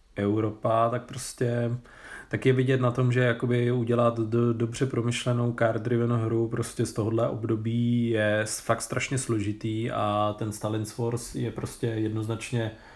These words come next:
nejlepší strategická karetní hra na druhou světovou válku, podle mě v tuhletu chvíli,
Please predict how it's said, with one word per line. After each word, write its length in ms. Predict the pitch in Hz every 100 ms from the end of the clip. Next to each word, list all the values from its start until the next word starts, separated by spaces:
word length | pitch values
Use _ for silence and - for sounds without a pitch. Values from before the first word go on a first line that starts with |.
| - - - - - - -
nejlepší 440 | 123 143 131 -
strategická 760 | 123 - 110 113 110 - - 110
karetní 520 | 104 107 98 110 104
hra 520 | 95 98 98 98 98
na 120 | 101 95
druhou 260 | 104 104
světovou 420 | - 127 113 104
válku, 400 | 92 87 90 -
podle 220 | 113 110 107
mě 120 | 120
v 80 | -
tuhletu 320 | 113 110 123
chvíli, 560 | - 120 120 127 160